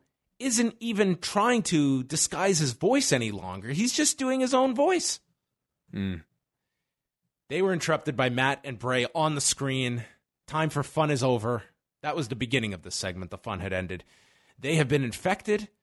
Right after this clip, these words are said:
Speaker 1: They have the cure. They will eat and delete them. The lights go out. They appear in the ring. And we get a match between Matt Hardy and Bo Dallas,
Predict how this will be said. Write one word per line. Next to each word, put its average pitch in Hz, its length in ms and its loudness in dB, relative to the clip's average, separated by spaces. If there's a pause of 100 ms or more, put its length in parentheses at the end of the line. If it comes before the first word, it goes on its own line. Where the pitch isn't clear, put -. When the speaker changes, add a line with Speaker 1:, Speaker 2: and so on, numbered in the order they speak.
(240)
Speaker 1:
They 135 140 -2
have 156 120 0
the 147 80 -2
cure. 175 480 0 (240)
They 143 100 -4
will 135 240 2
eat 196 320 -8
and 160 140 -2
delete 135 360 2
them. 113 220 -6 (440)
The 135 80 -8
lights 175 280 2
go 139 180 2
out. 131 180 0
They 127 120 -2
appear 160 280 0
in 156 80 2
the 143 100 0
ring. 120 380 0 (400)
And 107 440 -6 (240)
we 117 140 -10
get 120 120 -2
a 113 40 -2
match 110 300 -2
between 120 240 -10
Matt 107 200 0
Hardy 98 420 -4
and 98 180 -18
Bo 95 140 -12
Dallas, 71 460 -12